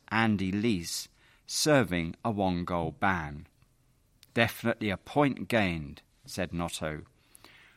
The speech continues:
"We hadn't really got a foothold in the game,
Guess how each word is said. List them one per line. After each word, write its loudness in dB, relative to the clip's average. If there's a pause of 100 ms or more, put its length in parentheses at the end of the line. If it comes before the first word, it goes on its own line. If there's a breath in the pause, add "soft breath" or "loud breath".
(140 soft breath)
"We 4
hadn't 4
really 2
got 2
a 2
foothold -2
in -6
the -6
game, -6